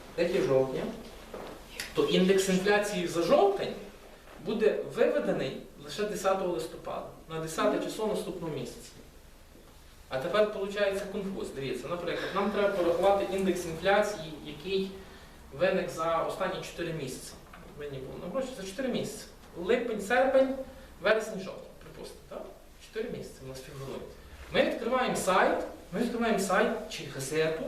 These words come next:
Speaker 1: дивимося. Значить, липень. Липень у нас так от, сто кома чотири.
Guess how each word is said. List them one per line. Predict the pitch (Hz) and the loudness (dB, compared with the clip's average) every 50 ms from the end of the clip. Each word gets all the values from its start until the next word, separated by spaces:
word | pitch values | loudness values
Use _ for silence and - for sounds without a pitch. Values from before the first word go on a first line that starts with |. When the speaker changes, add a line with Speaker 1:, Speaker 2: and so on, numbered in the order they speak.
| - - | -6 -4
Speaker 1:
дивимося. | 160 160 151 139 - - - - - - - - - - - - - - - - | 0 2 2 2 2 0 -2 -4 -8 -12 -14 -18 -20 -20 -20 -20 -20 -20 -16 -10
Значить, | - 165 165 - - - - | -6 -4 -2 -2 -2 0 6
липень. | 180 233 240 208 - - - - - - - - - - - - - - - - - - - - - - 147 151 | 8 8 8 8 6 2 -2 -6 -10 -14 -16 -20 -20 -20 -20 -20 -20 -20 -20 -20 -20 -18 -18 -18 -16 -14 -8 -2
Липень | 175 185 - - - - - - - | 0 0 0 0 -4 -6 -8 -8 -4
у | |
нас | 156 160 - - - - - - - - - - - - - - - - - - - - - - - - - - - - - - - - - - - - - - - - - - - - - - - - - - - - - - - - - - - | -2 0 0 0 -2 -4 -8 -12 -16 -20 -20 -20 -20 -20 -20 -20 -20 -20 -20 -20 -20 -20 -20 -20 -20 -14 -12 -12 -12 -12 -14 -20 -20 -20 -20 -20 -20 -20 -20 -20 -20 -20 -20 -20 -20 -20 -20 -20 -20 -20 -20 -20 -20 -20 -20 -20 -20 -20 -20 -20 -14
так | - 143 - - | -14 -12 -8 -4
от, | 147 135 131 - - - - - - - - - - - - - - - | -2 -2 -2 -2 -4 -10 -14 -16 -18 -20 -20 -20 -20 -20 -20 -20 -20 -18
сто | - - - - - 190 | -16 -16 -12 -6 -2 0
кома | 196 190 185 170 170 165 165 165 160 156 | 0 0 2 2 0 0 0 -2 -6 -6
чотири. | - - - - - - | -10 -12 -10 -8 -8 -8